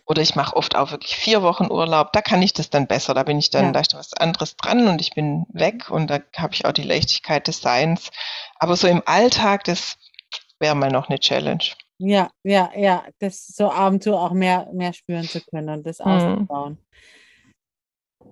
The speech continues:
Speaker 2: Wenn du jetzt so, so zurückschaust auf das, deine Entwicklung, die du so genommen hast und wo du sagst, okay, jetzt, jetzt bin ich grad auf dem Weg, auch meine Selbstständigkeit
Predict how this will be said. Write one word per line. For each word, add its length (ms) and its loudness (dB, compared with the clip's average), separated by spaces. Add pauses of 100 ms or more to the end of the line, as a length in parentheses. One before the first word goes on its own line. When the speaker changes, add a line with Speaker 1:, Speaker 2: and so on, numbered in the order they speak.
(600)
Speaker 2:
Wenn 240 4
du 80 4
jetzt 440 2 (360)
so, 260 0
so 300 -2 (240)
zurückschaust 840 -4
auf 120 -6
das, 280 -4 (260)
deine 260 0
Entwicklung, 540 -4
die 120 -6
du 160 -6
so 140 -12
genommen 520 -2
hast 300 -6
und 100 -8
wo 120 -10
du 100 -12
sagst, 320 -16
okay, 460 -4
jetzt, 280 -10
jetzt 380 -14
bin 140 0
ich 200 -6
grad 220 -2
auf 120 -8
dem 200 -6
Weg, 220 -4
auch 140 -6
meine 180 -8
Selbstständigkeit 720 -8